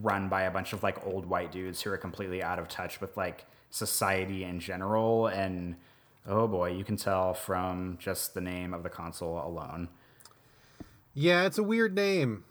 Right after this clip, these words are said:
Speaker 2: It's a weird name. It's not, I don't understand why they name anything what they name it. I mean, none of their consoles make sense, <laughs> honestly. Um, I, I think there will be some confusion, uh, because,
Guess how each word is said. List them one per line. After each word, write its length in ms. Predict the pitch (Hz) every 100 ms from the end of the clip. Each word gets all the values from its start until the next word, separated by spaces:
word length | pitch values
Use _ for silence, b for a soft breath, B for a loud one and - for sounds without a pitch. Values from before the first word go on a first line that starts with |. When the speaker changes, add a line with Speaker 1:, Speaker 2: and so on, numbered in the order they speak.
| -
Speaker 2:
It's 200 | 135 -
a 60 |
weird 260 | 143 165 156
name. 320 | 160 160 156
It's 160 | 143 143
not, 420 | 143 147 143 - - - _
I 120 | 160
don't 140 | 240 285
understand 360 | 214 - 185
why 100 | 175
they 100 | 160
name 200 | 156 156
anything 440 | 135 151 147 127 123
what 140 | 123
they 100 | 123
name 240 | 110 113 104
it. 120 | 101
I 80 | 104
mean, 160 | 107
none 160 | 120 135
of 60 |
their 120 | 117 101
consoles 540 | - 104 113 98 92
make 160 | 101 -
sense, 400 | 101 95 - 104
<laughs> 80 |
honestly. 360 | 95 95 - 95 92 - B B B B B -
Um, 480 | 110 107 104 104 104
I, 160 | 120 127 139
I 100 | 143
think 200 | 165 156
there 100 | 139
will 160 | 147
be 100 | 147
some 220 | 139 123
confusion, 720 | - 107 - 104 98 101 98 95 - -
uh, 280 | 104 101 98
because, 540 | 104 - 131 123 -